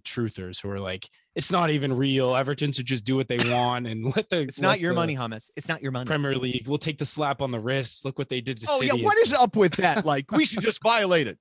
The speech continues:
Speaker 2: Just do it. What's gonna happen to us? Uh, I don't know.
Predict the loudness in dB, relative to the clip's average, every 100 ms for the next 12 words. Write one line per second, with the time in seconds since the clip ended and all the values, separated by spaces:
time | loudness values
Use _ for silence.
0 | -2 -2 0 2 2 2 -2 -10 0 0
1 | 2 0 2 2 0 -2 -4 -4 -4 -6
2 | -12 -16 _ _ _ _ -14 -14 -16 -14
3 | -12 -12